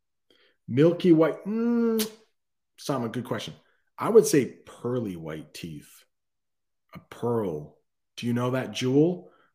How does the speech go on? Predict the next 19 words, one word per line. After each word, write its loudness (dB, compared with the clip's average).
Pearly 6
whites? 0
It's 2
another 6
name 0
for -8
teeth. -8
So 6
when 6
you 6
go 6
to 0
the 4
dentist, 0
if -8
your 0
dentist 0
speaks 0
English, 0